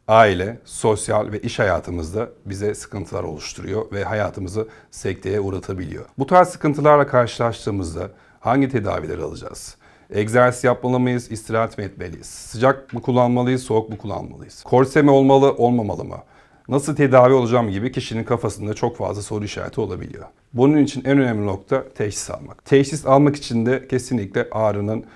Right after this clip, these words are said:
uyuşmanın veya kuvvetsizlik gibi belirtilerin oluşmasını beklemek gerekmiyor. Bu tarz sıkıntılar çok büyük oranda artık ameliyatsız bir şekilde tedavi edilebiliyor.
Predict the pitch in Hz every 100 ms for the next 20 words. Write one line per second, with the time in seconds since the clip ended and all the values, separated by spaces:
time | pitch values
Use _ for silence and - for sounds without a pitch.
0 | _ - 110 110 - 95 98 98 101 98
1 | - 113 113 110 123 131 143 - 95 104
2 | 101 107 101 107 - - - 107 104 101
3 | 92 107 107 101 95 98 107 110 - 78
4 | 80 - - - - 135 143 139 139 139
5 | 127 127 127 127 - _ - - 147 -
6 | 120 123 113 98 87 90 107 110 - -
7 | 104 110 107 110 113 107 98 87 80 87
8 | 107 - _ - - 92 101 92 90 82
9 | 87 85